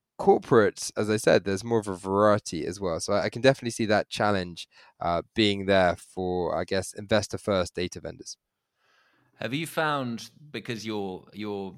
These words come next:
Speaker 2: um, finance focused, and you mentioned that, um, there was definite read across from the corporate side into the, into the V C space, um, with, uh, like,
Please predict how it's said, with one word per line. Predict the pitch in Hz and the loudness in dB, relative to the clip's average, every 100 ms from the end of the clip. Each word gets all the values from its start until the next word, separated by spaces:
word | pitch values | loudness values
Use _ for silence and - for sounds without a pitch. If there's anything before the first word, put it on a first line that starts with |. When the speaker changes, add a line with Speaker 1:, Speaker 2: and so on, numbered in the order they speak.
| - | -14
Speaker 2:
um, | 98 95 92 85 | -12 -10 -10 -12
finance | - 117 101 85 | -8 -8 -8 -10
focused, | 95 87 - 98 | -12 -14 -14 -12
and | |
you | 101 104 | -8 -4
mentioned | 120 107 - 90 87 | -4 -4 -8 -8 -12
that, | - 95 82 - - - | -10 -10 -10 -14 -20 -12
um, | 95 90 87 87 85 - - _ _ | -10 -10 -10 -14 -16 -20 -20 _ _
there | 104 101 | -8 -6
was | 95 95 90 - - 95 | -6 -6 -8 -12 -14 -10
definite | 98 - 82 | -10 -10 -10
read | 101 | -10
across | 95 - 87 | -10 -12 -12
from | - | -14
the | 92 | -16
corporate | 107 101 - | -14 -14 -14
side | - 87 76 85 | -12 -10 -10 -12
into | 85 80 | -16 -16
the, | 85 82 - | -14 -12 -14
into | 92 90 | -14 -14
the | 87 | -16
V | 85 95 | -12 -12
C | - 113 107 85 71 - | -10 -10 -10 -12 -16 -16
space, | - - 92 76 - - - | -16 -12 -12 -12 -14 -14 -14
um, | 90 85 80 76 | -14 -12 -14 -16
with, | 87 82 - _ 73 | -16 -18 -20 _ -20
uh, | 71 | -18
like, | 82 76 | -16 -18